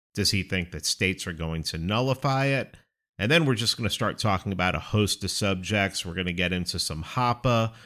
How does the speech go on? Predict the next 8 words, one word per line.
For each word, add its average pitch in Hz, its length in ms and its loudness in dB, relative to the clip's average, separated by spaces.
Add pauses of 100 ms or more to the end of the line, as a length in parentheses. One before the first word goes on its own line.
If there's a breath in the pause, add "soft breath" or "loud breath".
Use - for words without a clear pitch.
(240 soft breath)
We're 92 100 0
gonna 92 220 2
get 90 200 0
into 87 300 -2
some 90 260 -2
local 98 360 -2
politics, 120 1040 0
and 85 480 -2